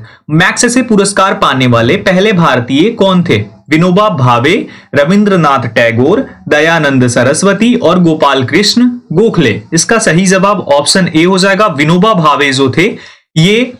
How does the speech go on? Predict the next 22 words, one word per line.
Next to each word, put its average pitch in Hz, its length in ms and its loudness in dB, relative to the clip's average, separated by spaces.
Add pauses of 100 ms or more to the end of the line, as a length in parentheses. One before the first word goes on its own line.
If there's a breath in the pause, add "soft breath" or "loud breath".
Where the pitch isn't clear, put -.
(120)
पहले 220 360 2
व्यक्ति 170 500 0
थे 220 80 2
भारत 135 400 0
के 202 160 0 (220 loud breath)
जिन्हें 196 260 2
मैग्सेसे 175 560 0
पुरस्कार 165 480 0
से 190 100 0
सम्मानित 165 600 0
करा 117 220 0
गया 110 180 0
था। 107 220 -2 (220 loud breath)
ये 151 60 2
आप 156 120 0
लोग 165 140 2
याद 185 180 0
रखिएगा, 214 360 0
मैग्सेसे 196 580 0
जो 208 160 2
है 180 220 0 (240 loud breath)
इसे 202 300 0